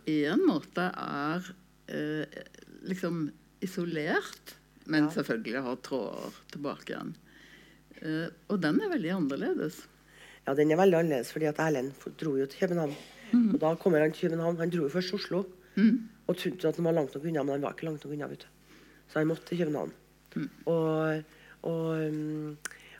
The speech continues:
Speaker 2: og der, jeg føler jo at Europa går til København.
Speaker 1: Mm.
Speaker 2: Europa går til og med København.
Speaker 1: Ja, så stopper det.
Speaker 2: Ja, folk som bor i Oslo, du blant annet tror at Oslo er en storby, sant? Men det vet jo, ja, det er jo ikke.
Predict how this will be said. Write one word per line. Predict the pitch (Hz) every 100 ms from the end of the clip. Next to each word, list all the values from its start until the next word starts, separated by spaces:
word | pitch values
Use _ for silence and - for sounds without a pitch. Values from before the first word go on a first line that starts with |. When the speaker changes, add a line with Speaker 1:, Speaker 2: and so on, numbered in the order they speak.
| -
Speaker 2:
og | 160
der, | 170 185 185 - -
jeg |
føler | - 190 143
jo |
at | 147 - - - -
Europa | 180 165 143 151 156 - - _ _
går | 175 170
til | 170 170 160
København. | 160 147 135 127 - _ -
Speaker 1:
Mm. | 190 156 254 - 170
Speaker 2:
Europa | 165 - 143 -
går | 160 160 -
til | - 151 151
og | 147
med | 110
København. | - 123 95 -
Speaker 1:
Ja, | 156 -
så | - 151
stopper | 135 - -
det. | - -
Speaker 2:
Ja, | 113 - - -
folk | 175 165
som | 170
bor | 170
i | 185
Oslo, | 185 156 180
du | 156 175
blant | 175 180
annet | 160 151
tror | 151 110
at | 107 -
Oslo | 175 - 110
er |
en | 117
storby, | - 139 90
sant? | 127 120
Men | 131
det | 123
vet | 120 78
jo, | 69
ja, | 76 50
det | - 65
er | 50
jo | -
ikke. | -